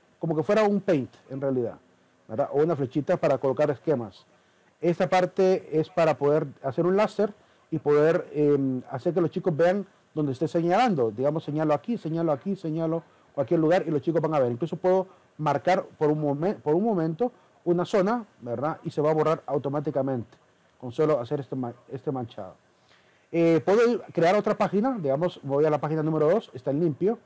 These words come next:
¿verdad? Puedo escribir lo que yo quiera. Y después de esto le voy a dar, digamos, compartir.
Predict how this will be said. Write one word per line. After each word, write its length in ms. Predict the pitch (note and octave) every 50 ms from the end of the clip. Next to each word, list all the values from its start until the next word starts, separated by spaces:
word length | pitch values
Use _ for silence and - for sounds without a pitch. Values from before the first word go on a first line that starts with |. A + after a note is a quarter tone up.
| _ _ _ _ _ _ -
¿verdad? 300 | B2 B2 B2+ C#3 D#3 D3+ -
Puedo 240 | - D3+ D#3+ D3+ C3+
escribir 320 | B2 - D#3 D3+ D#3 D3+
lo 100 | D3+ C#3+
que 100 | - C3 -
yo 140 | D#3 E3+ D#3+
quiera. 320 | - F#3 E3 E3+ G#3+ A#3 - _ _ _ _ _ _ _ _ _ _ _ _ _ _ _ _ _ _ _ - - _ _ _ _ _ -
Y 80 | G3+ A3+
después 300 | A#3 A3 A3+ B3+ B3 A#3
de 160 | B3 A3 G3+
esto 320 | F#3 - - C4 C4+ A3+ D#3
le 160 | E3+ D#3+ D#3+
voy 160 | D3+ E3 F3
a 80 | F3 E3
dar, 220 | E3 E3+ E3+ E3+
digamos, 400 | D#3 D#3+ D#3+ D#3+ E3 F3+ E3+ -
compartir. 640 | - - D#3+ C3+ A#2+ B2+ B2 A#2+ A#2+ - B3+ C#4 -